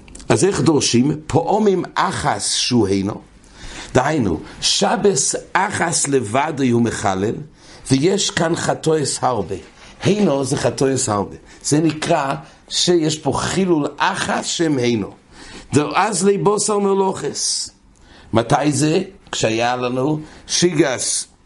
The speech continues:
שיגס מלוכס. "ופעמים הינו שהיא אחס. מלוכס הרבה עושו, ואינו חייב על האחס".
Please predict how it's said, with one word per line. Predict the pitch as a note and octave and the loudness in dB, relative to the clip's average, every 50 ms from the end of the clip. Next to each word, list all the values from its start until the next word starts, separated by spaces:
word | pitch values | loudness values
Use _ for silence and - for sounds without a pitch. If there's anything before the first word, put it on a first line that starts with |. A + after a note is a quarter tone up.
| _ - - - - | _ -16 -16 -12 -6
שיגס | - - D3+ D3 D3 F3 E3 - - | -4 -2 0 2 2 2 2 2 0
מלוכס. | E3 E3+ F3 F3 - - A#2+ C#3 - - - - - - - - _ _ - - - - - - - D#3 | 2 2 2 2 0 -2 -2 -4 -4 -4 -4 -6 -6 -8 -10 -14 _ _ -16 -16 -16 -16 -6 0 2 2
"ופעמים | D3 D3 D3+ - D#3+ E3 E3 G3+ A#3 A3+ A3 G#3 F#3 | 2 4 4 2 2 4 4 2 2 4 4 4 2
הינו | D#3+ C#3 C3+ C#3 E3 G#3+ C#4+ D4 C4+ A3+ G3 F#3 F#3 | 2 2 2 2 2 2 2 2 2 2 0 0 0
שהיא | - - G#3 A3 G3+ - | -2 -2 -2 -2 -2 0
אחס. | G3 A#3 A#3 F#3+ G3+ G3 F3 - - - - - - - - - - - - | -2 -2 -2 -2 -4 -4 -4 -4 -6 -8 -8 -10 -10 -14 -20 -20 -12 -4 0
מלוכס | B2+ D3 F3 A3 A#3+ - - G#3+ F#3 D#3 - - C#3 | 2 2 4 2 2 2 2 2 2 2 0 0 0
הרבה | D3 E3 F#3+ G#3 F3+ F#3 E3+ D#3 | 0 0 0 0 0 0 0 0
עושו, | - B2+ A#2 A2+ A2 - - C3+ C3 - A3+ - - - - - - G#2+ | -2 -2 -2 -2 -2 -2 -2 -2 -2 -4 -6 -10 -16 -20 -20 -12 -4 -2
ואינו | A#2+ B2+ B2+ C3+ C3+ | 0 2 2 2 0
חייב | - - D3 D#3 D#3+ | 2 0 0 0 0
על | E3 E3+ | 0 0
האחס". | E3+ E3+ F#3+ G3+ - F3+ - B2 - - - - - | 0 0 -2 -2 -4 -6 -10 -8 -8 -8 -8 -10 -10